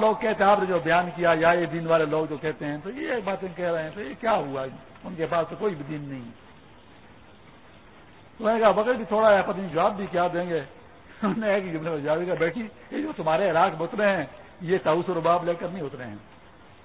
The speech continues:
یہ توف و تفنگ لے کر اترے ہیں۔" بس اس نے بات کہی اور چل پڑے۔ ہاں جی، ہاں۔ طاؤس و رباب لے کر نہیں اترے ہیں،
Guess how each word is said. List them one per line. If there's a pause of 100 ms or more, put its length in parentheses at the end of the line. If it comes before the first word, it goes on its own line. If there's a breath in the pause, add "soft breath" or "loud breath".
(160)
یہ
توف
و
تفنگ
لے
کر
اترے
ہیں۔"
بس
اس
نے
بات
کہی
اور (1040)
چل
پڑے۔ (1160)
ہاں
جی،
ہاں۔ (840)
طاؤس
و
رباب
لے
کر
نہیں
اترے
ہیں،